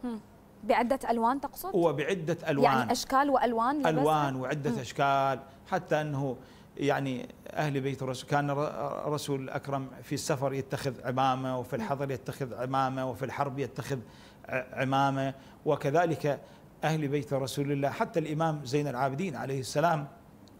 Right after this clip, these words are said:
Speaker 2: تذكر كتب التاريخ، يذكر من جمالية، يقول: "كنت لا أميز بين جمالية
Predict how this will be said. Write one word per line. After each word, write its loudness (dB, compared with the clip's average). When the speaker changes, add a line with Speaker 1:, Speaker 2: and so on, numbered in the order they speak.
Speaker 2:
تذكر -4
كتب -4
التاريخ، 0
يذكر 0
من -2
جمالية، 2
يقول: 0
"كنت -2
لا 0
أميز 0
بين 0
جمالية 0